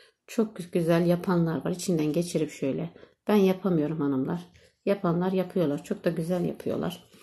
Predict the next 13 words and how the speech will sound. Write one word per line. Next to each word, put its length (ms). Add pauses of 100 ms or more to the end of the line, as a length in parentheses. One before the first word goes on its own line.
(480)
Ama 120
ben 100
yapamadığım 680
için 440 (240)
şöyle 600 (180)
pipet 400
yardımıyla 840 (720)
yapmaya 540
çalıştım. 760 (480)
Çok 320
da 60
güzel 420
oldu. 580